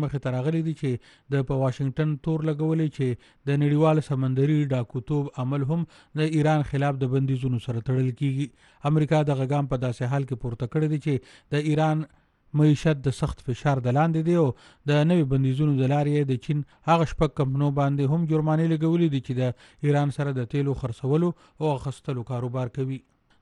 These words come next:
دا وخت د اټمي لوزنامې نه د امریکا د وتلو وروسته تاوتریخوالی زیات شوی دی او ایران هم د اټمي وسلو لپاره خپلې هلې ځلې جاري ساتلې دي. حسن روحاني یو ځل بیا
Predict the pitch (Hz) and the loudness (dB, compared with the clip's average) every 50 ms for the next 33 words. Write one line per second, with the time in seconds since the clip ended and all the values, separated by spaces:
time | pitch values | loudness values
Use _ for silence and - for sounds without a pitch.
0 | - 147 175 190 196 180 - 170 165 147 147 143 139 170 180 165 160 147 139 143 | -2 0 2 2 2 0 0 -2 -2 0 0 -2 0 -2 0 0 0 0 0 0
1 | 143 143 156 165 165 165 160 151 139 131 131 135 135 135 127 - 156 151 147 135 | -2 0 0 0 0 0 0 -2 -2 -2 -2 -2 -4 -4 -2 -2 -2 0 0 -2
2 | 127 131 127 - 156 147 143 139 143 156 131 - - 147 - - 139 131 127 - | -4 -4 -4 -4 -4 -4 -2 -2 -4 -4 -6 -6 -8 -8 -6 -4 -4 -4 -4 -6
3 | - 131 120 - 143 135 135 135 139 131 131 139 123 117 - - 143 127 127 131 | -6 -8 -6 -4 -4 -4 -2 -2 -2 -2 -2 -4 -4 -4 -6 -6 -4 -2 -2 0
4 | 135 139 131 - - - - - - 143 147 151 156 147 147 156 156 147 147 160 | 0 0 -2 -4 -8 -18 -20 -14 -6 -2 0 2 2 2 2 2 2 2 0 0
5 | 165 160 151 143 135 127 - - 156 143 135 120 - - 151 151 151 147 143 156 | -2 -2 -2 -2 -2 -2 -2 -2 0 0 0 -2 -2 -4 -2 -2 -2 -2 0 0
6 | 156 156 156 - - - 143 135 131 117 135 131 135 131 131 156 160 170 156 - | -2 0 -2 -4 -6 -6 -4 -4 -4 -2 -2 -2 -2 -2 0 0 0 0 -2 -4
7 | - - _ _ _ 127 135 135 127 123 113 - - 120 117 - 143 135 135 131 | -8 -18 _ _ _ 0 2 2 2 2 0 -4 -6 -6 -2 0 0 0 2 0
8 | 143 143 - - _ _ _ _ _ - 180 165 196 180 180 175 175 160 170 165 | 0 -2 -4 -6 _ _ _ _ _ -4 -2 0 2 2 2 2 2 2 2 2
9 | 165 170 165 160 151 147 160 156 147 156 170 175 | 2 2 2 2 2 2 0 0 2 4 4 4